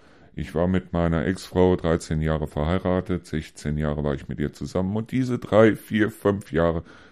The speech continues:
schaffe ich mit Rio auch noch, es sei denn, sie lernt irgendwo jemanden kennen, wo sie sagt, „Der passt besser zu mir als der.“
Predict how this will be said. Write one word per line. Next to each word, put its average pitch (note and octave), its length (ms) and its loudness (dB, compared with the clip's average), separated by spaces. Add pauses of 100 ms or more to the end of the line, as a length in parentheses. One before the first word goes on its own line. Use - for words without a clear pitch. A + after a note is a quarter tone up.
schaffe G2+ 260 2
ich - 120 -6
mit E2 180 -4
Rio E2 280 4
auch F#2+ 240 4
noch, F#2 260 0
es - 160 -4
sei D#2 220 2
denn, D#2+ 200 0
sie D2 140 -6
lernt D2+ 300 -2
irgendwo D2+ 340 -4
jemanden C#2+ 400 -4
kennen, D2+ 300 -4
wo D2 80 -6
sie D#2 140 -10
sagt, C#2 260 -6
„Der - 60 -8
passt - 260 -10
besser D#2 260 0
zu - 140 -8
mir D2 240 -2
als - 240 -10
der.“ D2 260 0